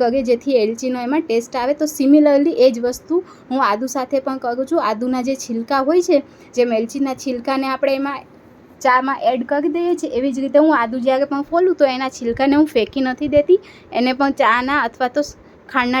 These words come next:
ડબ્બામાં, તો અહીંયા હું ચાના ડબ્બામાં એને રાખી દઉં છું અને જ્યારે પણ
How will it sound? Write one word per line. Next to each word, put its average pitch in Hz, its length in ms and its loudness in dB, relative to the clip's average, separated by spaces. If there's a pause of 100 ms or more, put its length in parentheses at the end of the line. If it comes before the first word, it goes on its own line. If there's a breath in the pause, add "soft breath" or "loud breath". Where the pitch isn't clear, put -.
ડબ્બામાં, 254 460 2
તો 320 120 4
અહીંયા 254 220 -2
હું 254 120 -8
ચાના 247 320 0
ડબ્બામાં 247 440 -4
એને 269 240 -4
રાખી 233 300 -6
દઉં 247 160 0
છું 370 180 -2 (300 loud breath)
અને 240 180 -2
જ્યારે 254 280 0
પણ 277 120 -4